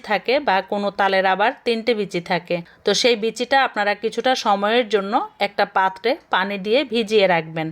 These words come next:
পানি দিয়ে ভিজিয়ে রাখার পর এটা যখন নরম হয়ে যাবে, তখন আপনারা একটা গ্রেটার আছে আমাদের বাসায় কুচি করার জন্য, ভাজি বা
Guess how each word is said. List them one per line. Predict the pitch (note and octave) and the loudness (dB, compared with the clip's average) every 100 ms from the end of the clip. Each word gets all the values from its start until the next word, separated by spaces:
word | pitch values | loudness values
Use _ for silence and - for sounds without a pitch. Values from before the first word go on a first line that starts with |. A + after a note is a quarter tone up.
| - - | -6 -2
পানি | A#3 C4 | 0 0
দিয়ে | C4+ C#4 B3 | 0 0 0
ভিজিয়ে | A#3 C4 C4 | 2 2 2
রাখার | B3+ C4+ C4 | 2 -2 0
পর | C4 A3 A3 G3+ | 2 0 0 -2
এটা | A#3 A3+ | -2 0
যখন | A#3 C4 A#3+ | 0 0 2
নরম | G#3 G#3+ B3 | 4 4 2
হয়ে | B3+ G#3 G3 | 2 2 2
যাবে, | F#3 A3+ E4 - A3 | 0 0 -2 0 0
তখন | G#3 C#4 C4 G3+ | 2 0 0 0
আপনারা | - G#3 G3+ B3 - | 0 0 2 0 -2
একটা | G3 G#3 G3 F#3 | 0 0 0 2
গ্রেটার | G3+ G3+ B3 C4 | 0 2 4 2
আছে | G3 G#3 F#3+ | 0 -2 0
আমাদের | G3 F#3+ F#3+ | 0 -2 0
বাসায় | G3 F#3+ G#3+ A#3+ | 0 2 -2 -2
কুচি | C4+ C4 C#4+ C4 | -6 -4 -4 0
করার | A3+ F#3+ F3+ | 2 2 0
জন্য, | G3+ G3+ C4 C4 G#3 | -4 0 0 0 0
ভাজি | F#3+ F3 F#3+ G3 G3 - - _ | 0 0 -4 -2 -4 -6 -20 _
বা | G3 | 0